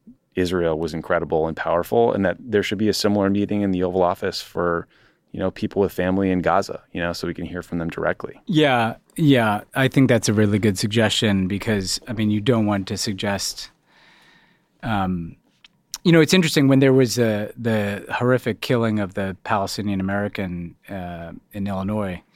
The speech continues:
Speaker 2: you did see the White House come out and speak to that. Uh, y-, y-, you'd like to see kind of a similar level of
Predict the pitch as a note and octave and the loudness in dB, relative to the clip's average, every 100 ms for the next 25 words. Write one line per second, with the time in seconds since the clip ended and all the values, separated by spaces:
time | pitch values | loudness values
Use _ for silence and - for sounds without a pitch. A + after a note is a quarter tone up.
0 | _ _ _ _ _ C3+ B2 B2 F3 - | _ _ _ _ _ -2 2 4 4 4
1 | B2 A#2 A2 G#2 - A2 G2+ F#2+ F#2 F#2 | 2 2 2 0 -2 -2 0 -2 -4 -6
2 | - - F#2 F2+ F2 F2 - G#2 - B2+ | -8 -8 -8 -8 -8 -10 -12 -12 -8 -8
3 | - C#3 D#3 C#3 C3 E3 D#3+ C#3+ - C#3+ | -6 -8 0 2 4 4 4 0 2 4
4 | B2+ A#2+ G#2 - _ _ _ _ _ _ | 4 4 0 -4 _ _ _ _ _ _
5 | - - C#3+ A#2+ A#2 - D3+ D3 C3+ A#2+ | -18 -2 0 0 0 2 4 6 4 4
6 | B2 A2+ A2+ A2 G#2 G2+ F#2 - | 2 2 0 2 2 0 -4 -14